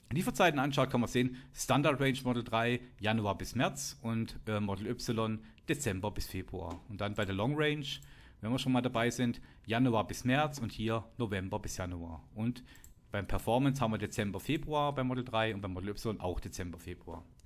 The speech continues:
Also ähnlich. Jetzt natürlich die Frage, wo kommt das Model Y her? Also wenn wir uns das anschauen,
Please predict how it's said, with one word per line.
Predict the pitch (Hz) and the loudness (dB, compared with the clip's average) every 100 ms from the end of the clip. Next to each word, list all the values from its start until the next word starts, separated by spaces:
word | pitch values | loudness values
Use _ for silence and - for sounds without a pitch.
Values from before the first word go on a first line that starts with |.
| - - - - - | -20 -20 -20 -20 -10
Also | 98 101 | -6 -6
ähnlich. | 101 98 101 92 - - - - - | -4 -4 -4 -6 -10 -16 -20 -10 -2
Jetzt | 135 | 0
natürlich | 151 156 | 2 2
die | 143 | 0
Frage, | 139 131 135 | 4 4 6
wo | 127 | 2
kommt | 127 120 | 0 -2
das | 113 | -2
Model | 113 117 | -2 0
Y | 113 - 104 | -4 -2 -2
her? | 92 139 | 0 2
Also | 101 - | 0 -2
wenn | 110 | -4
wir | |
uns | 107 | -4
das | 107 | -4
anschauen, | 98 131 147 156 156 | -2 -2 0 0 0